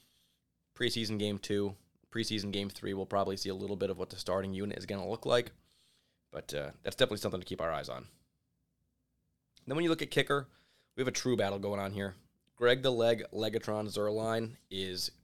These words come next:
kicking well for the Jets right now. Now, he had a really, really bad last year, considering what he used to be. But he did have a pretty good career before that. Right now, he's a little bit banged up. So you're like, "All right, he's playing well in training camp, had a good career,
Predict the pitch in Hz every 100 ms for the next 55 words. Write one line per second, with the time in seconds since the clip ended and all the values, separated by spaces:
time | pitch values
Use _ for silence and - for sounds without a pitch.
0 | _ - 143 147 120 110 107 101 92 92
1 | - 76 78 57 - _ _ - 101 98
2 | 135 - 120 113 120 123 110 104 101 101
3 | 95 92 87 - - - 95 80 - -
4 | - _ _ _ - 107 104 90 87 87
5 | 85 - _ _ - 107 98 98 92 -
6 | 73 71 - _ _ _ _ _ _ -
7 | 120 104 143 143 135 - 135 127 120 107
8 | 104 104 101 92 82 58 - _ _ _
9 | _ _ _ 104 117 - 123 113 110 101
10 | 101 - - 98 107 107 - _ - 92
11 | 98 95 90 - _ 104 95 78 85 -
12 | - 98 113 117 117 110 95 98 95 95
13 | - 101 107 110 101 95 95 98 98